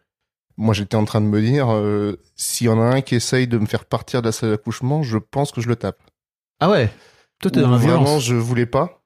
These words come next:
Speaker 1: Non, genre, je, vraiment, juste, c'était hyper important pour moi d'y être.
Speaker 2: Et
Speaker 1: Et j'aurais très mal vécu, je pense, euh, qu'on me fasse sortir, euh,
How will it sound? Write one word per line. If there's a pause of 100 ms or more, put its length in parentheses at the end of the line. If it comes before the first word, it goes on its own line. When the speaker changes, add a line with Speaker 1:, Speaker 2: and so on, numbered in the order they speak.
(120)
Speaker 1:
Non,
genre,
je,
vraiment,
juste,
c'était (100)
hyper
important
pour
moi
d'y
être.
Speaker 2:
Et (160)
Speaker 1:
Et
j'aurais
très
mal
vécu,
je
pense,
euh,
qu'on
me
fasse
sortir,
euh,